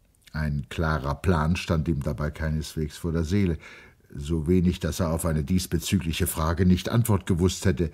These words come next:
Die Prinzessin aber, von Anfang an nur von dem Verlangen erfüllt, sich bald möglichst wieder in ihr Kabinett zurückziehen zu können,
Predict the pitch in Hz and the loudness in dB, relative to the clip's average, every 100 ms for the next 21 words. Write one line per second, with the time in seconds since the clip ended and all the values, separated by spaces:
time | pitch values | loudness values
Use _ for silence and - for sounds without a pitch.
0 | - - - 90 87 98 87 - 113 - | -10 -20 -8 -6 -4 -2 -2 0 0 2
1 | 107 101 101 98 98 92 - _ _ _ | 0 0 0 0 2 -2 -4 _ _ _
2 | _ _ _ _ - 107 87 120 120 - | _ _ _ _ -2 0 2 0 0 2
3 | 101 - 123 113 117 117 - 101 95 82 | 0 2 2 4 4 2 2 2 2 0
4 | - 87 95 104 92 76 82 - 107 101 | 0 2 4 2 2 -2 -6 0 0 0
5 | - 87 - 113 113 104 90 101 101 98 | -4 -4 -2 2 2 2 0 0 2 2
6 | - 87 - - 95 90 85 82 87 80 | -2 -6 -6 -2 0 2 0 0 0 0
7 | - 95 76 78 92 95 - 92 101 - | -2 -4 0 0 0 -2 -4 -4 -4 -8
8 | - 104 95 92 - - 110 104 98 | -6 -2 -2 -4 -10 -6 -2 0 0